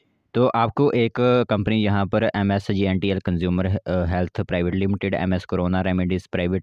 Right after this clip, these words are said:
लिमिटेड, अ, यूनिस्पीड फार्मास्यूटिकल प्राइवेट लिमिटेड और एम एस सन फार्मास्यूटिकल इंडस्ट्रीज जो है वो अपनी पोस्ट यहाँ पर लेकर आई हुई हैं, जिसमें क्याओसी माइक्रोबायोलॉजिस्ट, क्याओसी केमिस्ट, ऑफिसर एग्जीक्यूटिव, कोपिंग ऑपरेटर,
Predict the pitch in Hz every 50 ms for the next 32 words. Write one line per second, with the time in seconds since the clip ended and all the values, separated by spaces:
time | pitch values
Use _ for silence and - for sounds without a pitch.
0 | - 98 98 98 98 - 104 101 117 131 - _ _ - - - - - _ _
1 | _ _ _ _ - 110 110 113 113 117 113 110 110 98 107 117 123 127 113 -
2 | - - 107 107 107 107 113 113 104 - 101 98 98 95 - 107 92 104 95 107
3 | 104 98 - 104 95 95 95 92 - 101 104 101 98 - 98 - - 104 104 -
4 | - 98 98 98 98 - - - 117 123 113 - 107 95 92 87 - 95 82 87
5 | 85 90 90 - 92 90 - 92 85 - - 92 92 90 87 87 82 82 85 87
6 | 87 82 - 92 90 90 85 - - 87 87 85 - 95 90 85 82 80 - 87
7 | 85 82 80 80 - - - 78 80 82 85 85 87 87 87 - 101 98 92 -
8 | - 87 87 85 - 98 95 90 87 - - 101 92 95 92 95 92 95 95 95
9 | 98 101 - - - 131 - _ _ - _ _ _ _ _ _ _ - 107 104
10 | 110 - - 135 - 117 107 110 117 113 - - 143 - - 104 87 - - -
11 | 120 113 107 101 98 98 90 104 101 98 - - 120 107 - - 101 95 - 110
12 | 107 104 101 - 107 101 95 - - 107 110 113 113 117 117